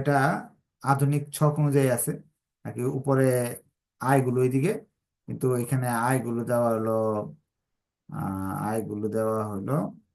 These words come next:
আয়গুলো এই পাশে দেওয়া, সমন্বয় দশ হাজার, চারটা সমন্বয়, এটার মাঝেও সেম। এই যে দশ হাজার, চারটা সমন্বয়ে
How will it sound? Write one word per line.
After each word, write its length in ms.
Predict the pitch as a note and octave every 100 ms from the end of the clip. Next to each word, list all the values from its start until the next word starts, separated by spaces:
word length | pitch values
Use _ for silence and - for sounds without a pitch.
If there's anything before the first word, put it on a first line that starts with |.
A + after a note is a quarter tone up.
| _ _ _ _ _ _ _ _ _ _ _ _ _
আয়গুলো 440 | - B2+ C3+ B2 B2+
এই 80 | C3+
পাশে 180 | C3+ C3 F#2
দেওয়া, 180 | - - - _ _ _ _ _ _ _ _ _ _ _ _ _ _ -
সমন্বয় 440 | C#3+ D3 C#3+ C#3
দশ 180 | C#3 C3+ C#3
হাজার, 300 | B2 C3 B2+ B2
চারটা 260 | C#3 C#3 C3
সমন্বয়, 540 | C#3+ C#3 C3 C3 E3 C4 - _ _ _ _ _ -
এটার 260 | C#3 C3+ C3
মাঝেও 300 | B2 B2 A#2
সেম। 300 | - F#2+ D#2 - _ _ _ _ _ _ _ - _ _ _ _ _ _ _ _ _ _ _ _ _ _ _ _ _ _ _ _ - A#2
এই 60 | G2+
যে 100 | G2 - _ -
দশ 220 | G#2 A2 A2+
হাজার, 240 | G#2 G#2 G#2
চারটা 280 | A2+ G#2 -
সমন্বয়ে 540 | - A2 A2 G#2+ C#3+